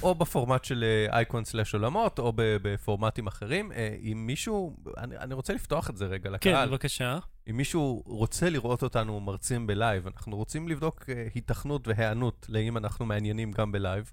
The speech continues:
Speaker 2: כן.
Speaker 1: אה, גם על דברים אקטואליים, גם על נושאים יותר רחבים, על כל התחומים שאנחנו מדברים עליהם בפודקאסט הזה. אז, אה, תגיבו בפייסבוק שלנו, ב-, ב-, באתר שלנו, ב-, ב-
Speaker 2: שלחו אימייל,
Speaker 1: שלחו
Speaker 2: ל-
Speaker 1: אימייל, שלחו
Speaker 2: podcast
Speaker 1: מברק.
Speaker 2: at lowbattery.co.
Speaker 1: כן.
Speaker 2: כן.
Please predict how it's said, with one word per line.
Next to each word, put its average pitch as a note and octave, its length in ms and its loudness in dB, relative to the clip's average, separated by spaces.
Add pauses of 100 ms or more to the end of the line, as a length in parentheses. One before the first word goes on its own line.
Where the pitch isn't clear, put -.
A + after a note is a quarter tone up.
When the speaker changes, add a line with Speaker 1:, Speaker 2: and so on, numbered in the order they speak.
(120)
Speaker 2:
כן. D3+ 240 0 (500)
Speaker 1:
אה, G2+ 460 2
גם B2+ 180 6
על C#3 80 2
דברים B2 260 -2
אקטואליים, A2+ 480 0
גם A#2 160 2
על A2+ 60 0
נושאים A2 280 -4
יותר A2 200 0
רחבים, A#2 380 0
על G2+ 160 -2
כל A#2 200 0
התחומים A2+ 560 -2
שאנחנו G#2 420 -4
מדברים G#2 340 0
עליהם G2 200 -2
בפודקאסט F#2+ 540 -6
הזה. F#2 200 -4 (760)
אז, G2+ 260 -4
אה, G#2+ 500 2
תגיבו A#2 580 2 (800)
בפייסבוק D#3 520 2
שלנו, A2+ 600 0
ב-, F#2 60 -4 (280)
ב-, F#2+ 140 -4
באתר G2+ 400 4
שלנו, B2+ 580 0
ב-, G2 80 -2
ב- G2 60 -2
Speaker 2:
שלחו A2+ 440 4
אימייל, E3+ 400 2
Speaker 1:
שלחו A2+ 260 2
Speaker 2:
ל- A2+ 40 2
Speaker 1:
אימייל, C3 280 2
שלחו D#3+ 220 6
Speaker 2:
podcast B2 440 4
Speaker 1:
מברק. A#2+ 480 8
Speaker 2:
at C3+ 140 2
lowbattery.co. C#3 840 2
Speaker 1:
כן. A#2+ 220 4
Speaker 2:
כן. C3+ 400 -4